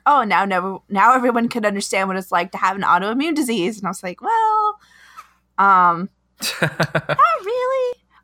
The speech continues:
Speaker 1: Um, but it just, like, the story wasn't interesting enough for me to bother playing it. So,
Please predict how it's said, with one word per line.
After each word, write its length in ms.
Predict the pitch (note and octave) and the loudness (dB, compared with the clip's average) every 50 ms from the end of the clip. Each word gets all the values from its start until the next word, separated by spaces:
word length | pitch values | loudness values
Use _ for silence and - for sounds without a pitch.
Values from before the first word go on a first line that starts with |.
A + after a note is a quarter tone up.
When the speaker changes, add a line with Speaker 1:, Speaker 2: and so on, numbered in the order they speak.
| _ _ - - | _ _ -2 0
Speaker 1:
Um, 520 | A#3 A#3 A3 G#3 G3 F#3+ F#3 F#3 A3+ A#3+ _ _ _ _ _ _ _ - | 2 4 4 4 2 2 0 -4 -8 -10 _ _ _ _ _ _ _ -8
but 220 | - C#4+ C#4+ - - | -4 -4 -4 -4 -4
it 100 | D4+ C#4 | -6 -4
just, 280 | - E4 - - - | -4 -6 -8 -8 -6
like, 180 | A3+ B3 B3 - | -6 -6 -6 -4
the 80 | D#4 D4 | -8 -8
story 340 | - - - E4 F#4 F4+ F4 | -6 -4 -4 -4 -4 -2 -2
wasn't 240 | F4 D#4+ D#4 - - | -4 -4 -4 -6 -8
interesting 380 | C#4+ - D4+ - - D#4 D4 D4 | -8 -6 -8 -8 -8 -8 -6 -6
enough 220 | D4 C#4+ D4 C#4+ | -4 -4 -4 -6
for 80 | - D4 | -6 -10
me 120 | C#4 C#4 | -8 -4
to 240 | C#4 C4+ A#3+ F#3+ - _ _ _ _ _ - - - G3 - - | -2 -2 -2 -4 -6 _ _ _ _ _ -20 -20 -20 -20 -14 -10
bother 300 | - F#3 G3+ G#3 G3 F#3+ | -8 -6 -4 -4 -4 -6
playing 360 | F#3+ - A#3+ A3+ G3+ F3+ F3 | -8 -8 -6 -6 -6 -6 -6
it. 220 | D#3+ C3 - - - | -6 -8 -8 -10 -8
So, 580 | - F#3 F3+ F3+ F3+ F3 F3 F3 F3 - - | -4 -2 0 0 2 2 0 0 -2 -6 -10